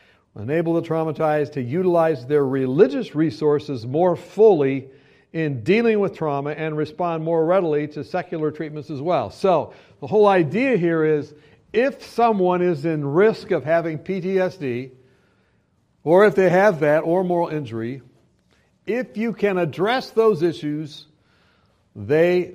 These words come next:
will be helped not only with that sense of moral injury, but with the, uh, traumatic event itself. And this is where the research is, uh, fairly interesting. There's many different ways to deal with this. I'm not gonna go through all the treatments. This isn't a class, but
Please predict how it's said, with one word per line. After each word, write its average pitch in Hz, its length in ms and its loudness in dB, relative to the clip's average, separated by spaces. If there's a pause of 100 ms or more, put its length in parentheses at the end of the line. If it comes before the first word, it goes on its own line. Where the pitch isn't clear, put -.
will 131 200 -6
be 123 160 -4
helped 143 420 -4 (720)
not 123 300 -10
only 143 160 -6
with 135 80 -8
that 139 200 -4
sense 151 280 -10
of 131 80 -10
moral 131 260 -6
injury, 120 280 -8
but 117 280 -10
with 117 240 -12
the, 104 220 -12 (680)
uh, 104 220 -14 (120)
traumatic 120 500 -10
event 107 240 -12
itself. 104 420 -12 (460)
And 120 120 -10
this 196 160 -8
is 160 120 -8
where 135 340 -2
the 117 120 -8
research 139 460 -8
is, 135 180 -10
uh, 127 60 -14 (540)
fairly 143 300 -6
interesting. 151 320 -6
There's 110 80 -12
many 190 240 -2
different 208 320 -2
ways 185 360 6
to 156 120 -4
deal 160 320 2
with 107 160 -6
this. 104 180 -12
I'm 139 120 -6
not 147 160 -6
gonna 143 120 -8
go 131 140 -4
through 131 160 -4
all 127 80 -2
the 120 80 -6
treatments. 117 380 -12
This 120 160 -14
isn't 117 240 -12
a 92 60 -16
class, 107 640 -12 (680)
but 113 360 -6